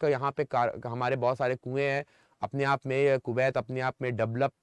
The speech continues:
होने की तरफ बढ़ रहा है। यहाँ पे सही जवाब होना चाहिए कुवैत सिटी is right answer। अगला क्वेश्चन ठोक लेते हैं,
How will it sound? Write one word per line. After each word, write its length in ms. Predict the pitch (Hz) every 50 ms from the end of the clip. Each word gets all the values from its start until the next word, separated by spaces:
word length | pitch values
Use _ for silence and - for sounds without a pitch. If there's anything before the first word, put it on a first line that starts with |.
| _ - 107
होने 220 | 117 123 135 135
की 80 | 127 135
तरफ 180 | - 123 131 131
बढ़ 200 | 107 113 123 135
रहा 180 | 131 131 131
है। 60 | 139
यहाँ 400 | 147 - _ _ _ - - 123
पे 100 | 120 135
सही 160 | - 127 127 135
जवाब 180 | 135 135 131
होना 180 | 127 127 131 131
चाहिए 180 | - - 135 - -
कुवैत 260 | 123 117 120 127 -
सिटी 320 | - 117 107 139 131 120
is 60 | 107
right 200 | 107 107 113 107
answer। 200 | 107 104 101 98
अगला 240 | 107 104 117 147 165
क्वेश्चन 240 | 160 170 151 170 156
ठोक 180 | 139 147 139 151
लेते 220 | 151 147 - 160
हैं, 120 | 170 165